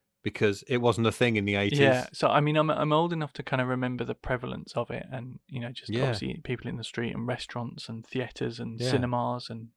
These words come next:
Speaker 2: God knows what. But, but in a hospital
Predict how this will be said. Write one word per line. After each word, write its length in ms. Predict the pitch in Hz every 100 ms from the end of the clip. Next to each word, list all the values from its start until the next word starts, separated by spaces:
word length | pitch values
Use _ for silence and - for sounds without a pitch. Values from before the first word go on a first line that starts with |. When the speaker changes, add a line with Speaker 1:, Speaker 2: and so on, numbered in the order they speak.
| _ -
Speaker 2:
God 200 | 131 120
knows 200 | 123 -
what. 180 | 123 -
But, 220 | 135 107 - - - - - - -
but 220 | 147 - _ _ _ _ - - - _ -
in 120 | 151
a 60 | 127
hospital 840 | - 170 - 131 - 127 123